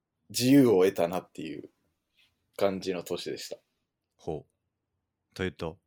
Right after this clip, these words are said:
Speaker 1: というと、えっと、僕は、は、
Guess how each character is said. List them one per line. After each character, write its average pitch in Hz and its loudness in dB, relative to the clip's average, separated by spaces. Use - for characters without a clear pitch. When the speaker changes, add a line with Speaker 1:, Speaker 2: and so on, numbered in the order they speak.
Speaker 1:
と - 2
い 139 6
う 123 -6
と、 117 8
え 104 4
っ 98 2
と、 101 4
僕 117 -4
は、 120 8
は、 - -8